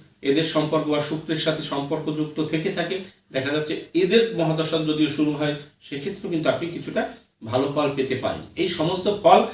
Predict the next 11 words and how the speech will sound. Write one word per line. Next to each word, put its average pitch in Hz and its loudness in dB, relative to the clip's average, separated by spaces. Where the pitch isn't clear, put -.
আপনার 160 0
রাশি - 0
লগ্ন 165 4
সাপেক্ষে 185 -2
আপনার 175 2
থেকেই 190 -2
যে 196 -2
সব 175 0
হবে 190 -2
এমনটি 220 -2
নয়। 190 8